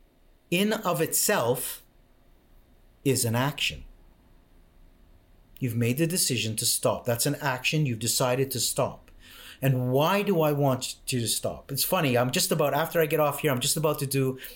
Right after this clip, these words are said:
a lesson on, on just a very simple lesson. And, and it's, and it's really sim-, as simple as this. Take,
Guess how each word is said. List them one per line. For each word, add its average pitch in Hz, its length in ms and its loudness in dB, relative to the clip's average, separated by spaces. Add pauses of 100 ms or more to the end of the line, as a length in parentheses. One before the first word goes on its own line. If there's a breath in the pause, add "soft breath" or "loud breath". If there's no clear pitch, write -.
(140 loud breath)
a 127 80 0
lesson 147 520 2 (1000 loud breath)
on, 127 400 0
on 120 340 0 (100)
just 185 200 0
a 151 40 -4
very 160 280 2
simple 214 300 2
lesson. 220 320 2
And, 135 280 0
and 165 120 2
it's, - 220 0
and 160 180 0
it's 151 240 -2
really 190 320 2
sim-, 185 340 0
as 147 160 0
simple 185 260 2
as 143 160 0
this. - 360 -2 (1040 loud breath)
Take, 151 480 -2